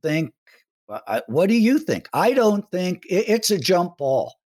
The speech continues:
I don't think if the election were held tomorrow, you could handicap whether Donald Trump or Joe Biden would be the choice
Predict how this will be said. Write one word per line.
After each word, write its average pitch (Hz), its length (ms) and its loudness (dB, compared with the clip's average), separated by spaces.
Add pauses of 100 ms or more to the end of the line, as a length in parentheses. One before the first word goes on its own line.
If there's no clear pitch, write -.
(120)
I 165 140 0
don't 240 280 0
think 190 260 -2
if 147 140 -2
the 147 120 0
election 151 540 0
were 135 140 -2
held 135 320 -4
tomorrow, 123 720 0 (520)
you 156 160 2
could 151 220 -2
handicap 139 920 0
whether 123 300 -2
Donald 127 440 0
Trump 123 340 -2
or 113 100 -6
Joe 120 260 -2
Biden 110 600 -2
would 104 180 -2
be 113 160 -2
the 101 120 -4
choice 117 600 -2